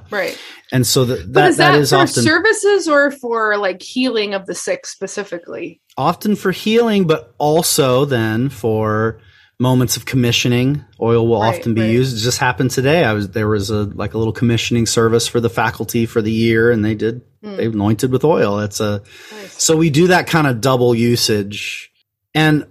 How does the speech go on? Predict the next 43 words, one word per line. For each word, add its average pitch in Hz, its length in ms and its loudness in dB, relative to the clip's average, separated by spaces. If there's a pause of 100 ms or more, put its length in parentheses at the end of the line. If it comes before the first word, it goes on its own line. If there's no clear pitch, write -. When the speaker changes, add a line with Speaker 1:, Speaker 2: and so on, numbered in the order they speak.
(100)
Speaker 2:
well, 170 160 2
here, 220 200 4
let 180 120 2
me 202 80 2
comment 202 320 2
on 127 80 2
that. 117 100 2
That's 135 200 0
a 151 40 -4
good 147 200 2
ending, 147 360 2
because 117 800 0 (500)
I 139 100 0
think 147 280 0
the 147 80 0
connection 127 800 0 (260)
between 113 800 -4 (220)
anointing, 120 840 0 (420)
the 123 140 -2
oil 135 400 4
of 113 120 2
anointing 117 520 0
as 104 220 -2
healing, 165 600 2 (540)
that 120 180 0
seems 135 300 2
to - 60 -12
be 127 80 2
in 113 80 2
the 107 80 -2
foreground, 113 460 2
at 98 80 -2
least 110 220 -6
at - 100 -8
first 156 260 0
glance 104 280 0
here, 98 460 -2 (360)
and 110 460 2
the, 104 400 2
the 110 80 -4
connection 117 420 0
of 104 100 0
anointing 107 800 0